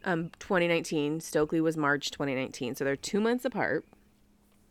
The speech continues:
which I love. And, yeah, so we have twin two-year-olds, twin toddlers. So, um, and then finally, Rhea. Rhea is, you know,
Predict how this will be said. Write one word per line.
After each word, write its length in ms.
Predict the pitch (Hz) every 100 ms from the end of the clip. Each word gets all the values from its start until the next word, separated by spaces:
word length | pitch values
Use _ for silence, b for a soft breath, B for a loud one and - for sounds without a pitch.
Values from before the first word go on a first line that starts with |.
| -
which 240 | - 175 - -
I 180 | 175 165
love. 720 | 165 151 135 113 143 165 - b b b b _ _ 202
And, 960 | 185 175 170 170 175 180 190 202 208
yeah, 340 | 214 247 381 180
so 100 | -
we 140 | 185 202
have 460 | 202 190 180 180 175 - _ _ _ _ _ _ -
twin 300 | - 196 214
two-year-olds, 600 | 262 262 277 147 143 -
twin 200 | - 214
toddlers. 460 | 226 226 220 165 - - _ _ _
So, 520 | - 180 160 156 147 -
um, 300 | 160 143 139
and 100 | 143
then 120 | 151
finally, 340 | 147 170 170 165
Rhea. 560 | 156 165 165 165 170 165
Rhea 400 | 190 208 220 -
is, 560 | - 175 165 160 160 - -
you 140 | - 165
know, 160 | 135